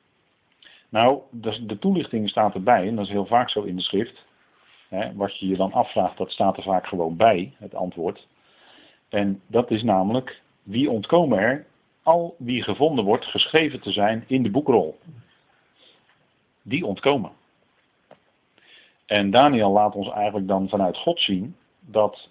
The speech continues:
God al van tevoren al diegenen heeft laten opschrijven in zijn boekrol die eraan zullen ontkomen.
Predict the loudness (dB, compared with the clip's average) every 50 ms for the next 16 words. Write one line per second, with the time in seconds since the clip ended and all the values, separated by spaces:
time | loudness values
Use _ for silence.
0 | _ _ _ -8 -4 -4 -2 -2 -2 -4 -2 0 -2 -2 -4 -4 -6 0 2 2
1 | 4 4 4 2 2 2 2 0 0 0 -4 -6 -4 -2 -2 -2 -2 -2 -2 -2
2 | -4 -4 -6 -8 -16 -20 _ -6 0 0 2 2 0 -2 0 -2 0 0 0 2
3 | 2 2 2 2 -4 -4 -4 -4 0 2 2 2 2 2 0 0 2 4 4 4
4 | 4 2 -4 -10 -20 _ _ _ _ _ _ _ _ _ _ -12 -6 -4 -4 -4
5 | -6 -8 _ _ _ _ _ _ _ _ _ 0 2 2 2 4 2 2 2 2
6 | 2 2 2 2 2 0 0 -2 -2 0 0 2 2 2 -2 -4 -8